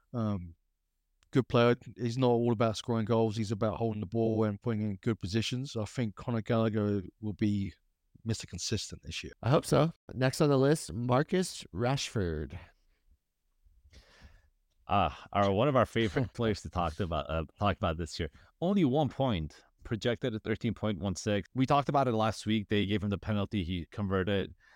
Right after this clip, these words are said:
Speaker 3: Uh, he had nineteen points in last week's game, so you thought maybe that would kind of carry over to this week. He would have a better game, but he had another crappy game, got subbed off.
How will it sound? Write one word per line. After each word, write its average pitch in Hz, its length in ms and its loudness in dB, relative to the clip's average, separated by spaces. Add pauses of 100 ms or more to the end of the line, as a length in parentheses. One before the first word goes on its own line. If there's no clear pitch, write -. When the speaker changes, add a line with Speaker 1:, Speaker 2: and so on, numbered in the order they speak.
(260)
Speaker 3:
Uh, 92 60 -2
he 101 120 0
had 104 120 2
nineteen 110 280 0
points 113 280 -4
in 101 60 -2
last 87 280 -2
week's 101 140 -8
game, 113 200 -2
so 107 140 -4
you 95 240 -2
thought 101 240 0
maybe 98 260 0
that 78 160 -2 (160)
would 90 200 -10
kind 107 260 0
of - 120 -6
carry 101 200 0
over 87 140 -2
to - 140 -8
this 82 260 -6
week. 98 160 -2
He 101 80 -4
would 85 160 -4
have 87 140 -2
a 85 60 -4
better 87 300 0
game, 90 380 0 (520)
but 110 300 6
he 110 160 0
had 113 140 4
another 98 480 0 (100)
crappy 98 340 0
game, 98 380 0
got 87 220 0
subbed 90 300 -2
off. 92 280 4